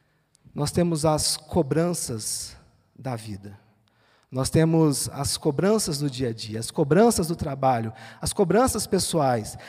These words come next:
as coisas que nos move a estarmos preparados, nos move a estarmos aprovados, aptos para aquilo que nós estamos fazendo. Obviamente, cada um no seu tempo, cada um na sua realidade, cada um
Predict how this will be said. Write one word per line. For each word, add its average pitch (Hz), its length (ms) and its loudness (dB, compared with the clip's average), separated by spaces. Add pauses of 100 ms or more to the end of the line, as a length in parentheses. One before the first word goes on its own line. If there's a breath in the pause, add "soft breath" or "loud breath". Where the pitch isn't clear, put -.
(140 loud breath)
as - 160 2
coisas 247 260 2
que - 120 -2
nos 226 240 0
move 220 420 6
a 214 60 8
estarmos 220 500 2
preparados, 208 800 2
nos 190 180 0
move 226 300 4
a - 20 6
estarmos 220 480 2 (260 loud breath)
aprovados, 220 1040 6 (380 loud breath)
aptos 254 600 4
para 233 160 2
aquilo 226 260 -2
que 240 100 -6
nós 226 220 4
estamos 226 260 -4
fazendo. 226 580 -2 (320 loud breath)
Obviamente, 247 540 6
cada 233 320 6
um 254 140 6
no 254 100 4
seu 214 220 4
tempo, 240 420 4
cada 226 260 4
um 240 120 2
na 233 100 4
sua 233 220 4
realidade, 208 680 2
cada 220 300 4
um 240 180 4